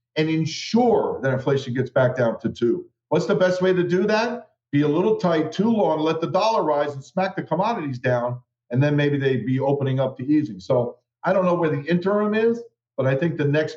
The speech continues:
big trend trade is gonna be bullish some of these things. Copper would be among them. Uh, I would say soybeans would be among them. I would say cotton would be among them. I would say there's a host of commodities. Uh, in terms of natural gas,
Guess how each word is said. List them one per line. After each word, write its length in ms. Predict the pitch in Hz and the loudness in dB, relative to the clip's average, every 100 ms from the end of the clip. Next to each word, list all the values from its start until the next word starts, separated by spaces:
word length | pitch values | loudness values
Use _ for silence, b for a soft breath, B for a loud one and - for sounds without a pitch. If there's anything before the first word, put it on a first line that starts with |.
| - - | -6 0
big 240 | 151 131 | 0 0
trend 480 | - - 143 156 160 | -6 0 2 2 0
trade 640 | - 185 185 123 98 85 - _ _ - | 0 2 2 2 -2 -6 -16 _ _ -14
is 120 | 104 | -4
gonna 160 | 135 | -2
be 100 | 123 | -2
bullish 380 | 123 135 147 139 | -2 0 0 0
some 120 | 147 | 0
of 80 | 143 | 0
these 200 | 139 135 | 0 -2
things. 240 | 139 135 - | -4 -6 -4
Copper 360 | - 131 - | -2 0 0
would 200 | 135 127 | -2 -2
be 100 | 139 | -2
among 340 | 139 135 135 117 | 0 0 0 -2
them. 220 | 95 92 _ _ _ 95 | -6 -10 _ _ _ -2
Uh, 180 | 101 | -2
I 140 | 104 113 | 0 0
would 160 | 113 | -2
say 140 | - 117 | 0 -2
soybeans 600 | - 139 131 131 139 123 | 0 0 0 2 0 0
would 140 | 139 | 0
be 120 | 123 139 | 0 2
among 340 | 127 127 113 | 2 0 0
them. 240 | 107 90 - _ _ | -4 -8 -14 _ _
I 80 | 101 | -2
would 120 | 110 | -2
say 160 | 123 117 | -2 -4
cotton 440 | - 139 143 143 | -2 -2 2 2
would 140 | 143 - | 2 2
be 160 | 147 | 2
among 320 | 135 131 131 123 | 2 2 2 0
them. 180 | 92 - _ _ - | -4 -8 _ _ -4
I 120 | 101 | -2
would 100 | 104 | -2
say 180 | 113 120 | 0 0
there's 220 | 117 107 | 0 0
a 60 | 110 | 0
host 280 | 139 139 131 | 2 0 0
of 60 | |
commodities. 640 | 135 127 123 104 92 - - _ _ - | 0 2 0 -2 -6 -14 -20 _ _ -4
Uh, 100 | 107 | -4
in 140 | 107 | -4
terms 240 | 107 147 139 | 0 0 2
of 80 | 135 | 0
natural 460 | 139 143 147 139 | 2 0 0 -2
gas, 580 | 131 139 107 - - | 0 2 0 -4 -10